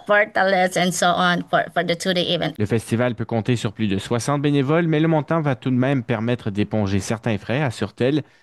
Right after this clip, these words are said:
Speaker 2: La présidente tenait également à remercier la communauté de Miramichi pour son accueil et sa fidélité.
Speaker 1: Miramichi community are very, uh,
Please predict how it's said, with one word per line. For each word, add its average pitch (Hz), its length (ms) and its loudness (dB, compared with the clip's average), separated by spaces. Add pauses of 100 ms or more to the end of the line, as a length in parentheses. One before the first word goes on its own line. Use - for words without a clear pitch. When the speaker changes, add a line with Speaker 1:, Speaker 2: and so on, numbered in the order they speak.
(160)
Speaker 2:
La 95 80 -6
présidente 107 420 -2
tenait 104 220 -2
également 104 340 0
à 110 40 0
remercier 104 380 -2
la 117 100 0
communauté 117 460 0
de 123 120 0
Miramichi 156 500 0
pour 165 180 -2
son 123 160 -2
accueil 117 480 0
et 139 80 2
sa 123 180 -2
fidélité. 113 640 0 (300)
Speaker 1:
Miramichi 285 440 0
community 247 580 0
are 202 240 4 (400)
very, 233 300 2
uh, 214 240 4